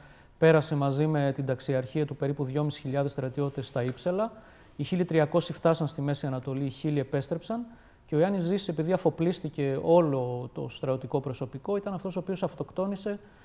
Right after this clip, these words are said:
Προστίθεται, νομίζω, η, η θυσία του ή γενικότερα η πράξη του σε ό,τι συνέβη το σαράντα σαράντα ένα. Και φυσικά υπάρχει ο Θεόδωρος Κανδυλάπτης,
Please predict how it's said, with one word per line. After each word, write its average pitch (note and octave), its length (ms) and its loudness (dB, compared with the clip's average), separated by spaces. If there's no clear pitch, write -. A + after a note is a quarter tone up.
Προστίθεται, F#3 960 2
νομίζω, F3 400 0
η, D#3+ 340 6
η D3 40 2
θυσία F3 460 0
του F3 100 0
ή F3 40 2
γενικότερα E3 480 0
η - 20 0
πράξη E3 340 0
του F3 80 -6
σε - 120 -4
ό,τι E3+ 200 0
συνέβη D#3 460 0
το D#3 120 -4
σαράντα D3+ 300 0
σαράντα C3+ 340 -4
ένα. B2 160 -2
Και A#2+ 140 -4
φυσικά F#3+ 460 -2
υπάρχει F#3+ 360 4
ο F3+ 40 4
Θεόδωρος F3+ 380 2
Κανδυλάπτης, D3 680 2